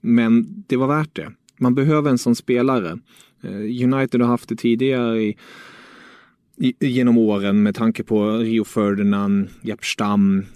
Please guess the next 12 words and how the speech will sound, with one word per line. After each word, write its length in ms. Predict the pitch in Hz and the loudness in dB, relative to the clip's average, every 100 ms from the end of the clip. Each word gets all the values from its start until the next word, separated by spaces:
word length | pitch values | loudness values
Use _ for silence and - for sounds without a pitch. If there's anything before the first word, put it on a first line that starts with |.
| - | -18
Vidic. 720 | 101 113 98 101 - - - - _ - | -4 -2 -2 -4 -6 -10 -10 -14 _ -6
Det 80 | |
här 80 | 120 | -4
var 80 | 139 | 0
mittbackar 720 | 143 147 - 143 131 - 123 | 0 -2 -6 -8 -8 -4 -4
som 300 | - 107 104 | -2 -2 -2
verkligen 840 | 127 113 - - - 110 107 110 | -2 -4 -8 -8 -2 0 0 -2
var 160 | 107 101 | -2 -2
på 100 | 107 | -2
en 100 | 101 - | -6 -6
yttersta 520 | 131 _ 113 - 104 | -12 _ -6 -4 -2
nivån. 500 | 104 110 135 87 90 | 0 0 0 -4 -10